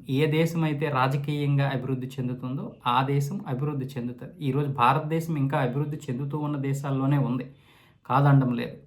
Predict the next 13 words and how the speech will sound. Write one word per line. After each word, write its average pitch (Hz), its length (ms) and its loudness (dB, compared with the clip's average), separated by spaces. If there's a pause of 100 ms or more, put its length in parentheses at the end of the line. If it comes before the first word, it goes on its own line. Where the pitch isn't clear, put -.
(260)
పాశ్చాత్య 156 560 2
సంస్కృతికి - 640 0
కూడా 156 260 2
మన 135 220 2 (120)
విరుద్ధమే. 131 540 0 (180)
కానీ 160 360 0
అదే 151 300 2
సమయంలో 147 580 0
మనం 135 360 2 (480)
అవలంబన 160 500 6
చేసుకోవాలి 127 600 -4 (240)
వ్యాపార 143 380 4
పరంగా 131 480 -4